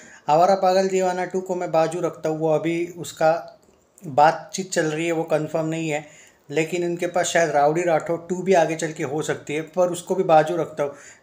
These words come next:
जो मूवीज़ है, द ग्रेट इंडियन रेस्क्यू, स्काई फोर्स, अ, ओएमजी टू को तो अभी नहीं काउंट करूँगा, वो तो रिलीज़ हो चुकी है। अभी वेलकम है, हाउसफुल फ़ाइव है, अ, जॉली एलएलबी थ्री है,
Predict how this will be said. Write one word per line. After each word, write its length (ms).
जो 180
मूवीज़ 500
है, 320
द 60
ग्रेट 400
इंडियन 340
रेस्क्यू, 420
स्काई 380
फोर्स, 500
अ, 180
ओएमजी 360
टू 180
को 240
तो 100
अभी 240
नहीं 140
काउंट 240
करूँगा, 280
वो 100
तो 420
रिलीज़ 380
हो 100
चुकी 240
है। 240
अभी 580
वेलकम 520
है, 480
हाउसफुल 460
फ़ाइव 440
है, 320
अ, 440
जॉली 360
एलएलबी 420
थ्री 360
है, 520